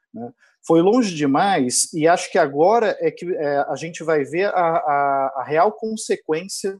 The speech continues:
desse ir longe demais. É, muitos integrantes do Partido Republicano tiveram de, de, de sair, de vir a público e, e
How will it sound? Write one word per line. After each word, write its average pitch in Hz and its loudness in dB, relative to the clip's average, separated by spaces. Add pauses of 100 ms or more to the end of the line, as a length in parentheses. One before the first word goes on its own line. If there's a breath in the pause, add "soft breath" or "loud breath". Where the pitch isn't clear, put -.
desse 160 -8
ir 180 0
longe 160 -2
demais. 127 -6 (460 soft breath)
É, 123 0
muitos 208 2
integrantes 208 2
do 156 0
Partido 143 0
Republicano 127 -2 (500)
tiveram 170 4
de, 165 2
de, 139 -2
de 131 -6
sair, 165 0
de 135 -2
vir 165 2
a 190 6
público 196 -2
e, 143 -2
e - 0